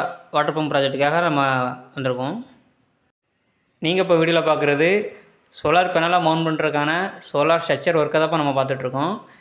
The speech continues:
ரெண்டு அடி சிவில் கீழே போக ஏழு அடி உயரம் கொண்ட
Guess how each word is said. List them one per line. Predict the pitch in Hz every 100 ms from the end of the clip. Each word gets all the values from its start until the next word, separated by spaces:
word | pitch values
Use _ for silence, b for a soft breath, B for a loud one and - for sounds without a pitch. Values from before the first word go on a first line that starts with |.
| B _
ரெண்டு | 139 156 180
அடி | 175 202 214 - - _
சிவில் | - - 165 185 190 -
கீழே | 175 165
போக | 156 147 160 190 214 - - _ _
ஏழு | 143 156
அடி | 180 190
உயரம் | 170 165 165
கொண்ட | 156 156